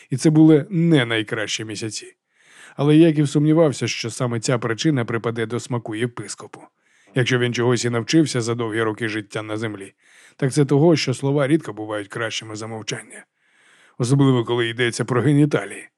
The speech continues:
Тож він стомлено буркнув і залишив усе, як є. На той час єпископ Аполонія прикривала очі однією рукою, щоб озирнутися на дорогу. «Можу я запитати, що ти думаєш про нашу блаженну компанію?»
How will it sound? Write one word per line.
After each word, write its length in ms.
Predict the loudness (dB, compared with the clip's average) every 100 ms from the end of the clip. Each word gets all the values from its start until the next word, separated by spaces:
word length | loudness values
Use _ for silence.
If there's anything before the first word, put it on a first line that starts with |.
| _ _ _ -20 _
Тож 180 | 0 4
він 140 | 4
стомлено 480 | 4 0 -2 -2 -2
буркнув 520 | 0 0 2 2 2 -2
і 140 | -4 0
залишив 480 | 2 2 2 2 2
усе, 240 | 0 -4
як 200 | -6 -8
є. 240 | -12 -12 -18 _ _ _ _ _ -2
На 100 | 0
той 160 | 0
час 320 | 2 2 2 -6 _ _
єпископ 560 | 0 2 2 2 2 0
Аполонія 500 | 2 2 2 2 2
прикривала 580 | 0 -2 0 0 0 0
очі 320 | -2 -2 -2
однією 460 | -4 -4 -4 -2
рукою, 360 | -2 2 2 2
щоб 260 | 0 -4 -2
озирнутися 680 | 0 0 0 0 0 -2 -2
на 120 | -2
дорогу. 380 | 0 -2 -6 -18 _ _ _ _ _ _ _ 2
«Можу 360 | 4 6 6
я 100 | 6
запитати, 580 | 6 4 2 2 2 2
що 240 | 0 2 4
ти 100 | 4
думаєш 300 | 4 4 2
про 200 | 2 4
нашу 280 | 4 2
блаженну 420 | 4 4 4 4 2
компанію?» 640 | 2 2 2 0 -2